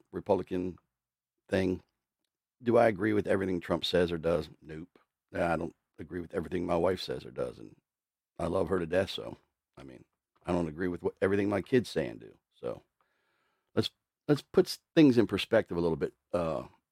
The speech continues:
you have to be able to think for yourself, and that's what this podcast, as I've told you all before, is about. You gotta think for yourself, be a critical thinker, be a, have, have a, a good bullshit detector, and then when people,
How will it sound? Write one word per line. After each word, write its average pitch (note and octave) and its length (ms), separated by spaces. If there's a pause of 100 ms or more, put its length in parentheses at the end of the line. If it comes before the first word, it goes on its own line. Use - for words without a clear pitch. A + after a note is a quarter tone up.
(180)
you D3+ 140
have D#3+ 200
to A#2 60
be G#2+ 120
able F#2 140
to E2 60
think F#2 220
for - 100
yourself, D2 440
and G2 80
that's A2+ 160
what A2 100
this G#2 140
podcast, F#2 560
as F2+ 100
I've E2+ 100
told F2 200
you D#2 60
all D#2+ 60
before, C#2+ 300
is D#2+ 160
about. C2 320
You G2 80
gotta G#2+ 180
think B2+ 220
for - 120
yourself, F#2 440
be F2 100
a E2+ 40
critical A2 340
thinker, D#2 400 (800)
be F#2+ 120
a, F#2+ 40
have, G#2+ 220 (100)
have G#2+ 180
a, F#2 200
a F#2+ 80
good G2 280
bullshit A2 380
detector, F2 540
and F#2+ 140
then A2 120
when A2 140
people, A2+ 360